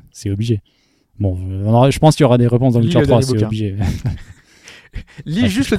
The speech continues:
Speaker 2: dernier
Speaker 1: le temps.
Speaker 2: bouquin par
Speaker 1: Mais
Speaker 2: rapport
Speaker 1: là,
Speaker 2: à
Speaker 1: j'ai pas le temps, je vais me lancer dans le trois, c'est mort.
Speaker 2: Il, il faut le, le, il reste deux jours, tu le lis en deux jours.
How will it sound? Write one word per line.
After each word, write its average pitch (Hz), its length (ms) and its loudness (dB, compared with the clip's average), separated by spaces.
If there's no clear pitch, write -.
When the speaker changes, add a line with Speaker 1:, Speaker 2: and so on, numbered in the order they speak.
Speaker 2:
dernier 117 60 6
Speaker 1:
le - 40 6
temps. - 80 4
Speaker 2:
bouquin - 200 4
par 165 120 2
Speaker 1:
Mais - 20 6
Speaker 2:
rapport 117 140 6
Speaker 1:
là, 127 60 8
Speaker 2:
à - 20 8
Speaker 1:
j'ai 117 120 4
pas 127 80 6
le - 60 4
temps, 160 140 6
je 113 60 4
vais 113 60 0
me 117 40 2
lancer 113 180 2
dans 113 100 2
le 117 40 0
trois, 113 220 0
c'est 127 120 0
mort. 147 160 4
Speaker 2:
Il, - 280 -12
il 156 120 -4
faut 196 120 0
le, 175 200 2
le, 139 420 2
il 160 160 -2
reste 165 200 0
deux 208 160 8
jours, 202 260 6
tu 175 100 -6
le 160 120 0
lis 175 160 0
en 165 80 0
deux 156 120 -4
jours. 131 280 -6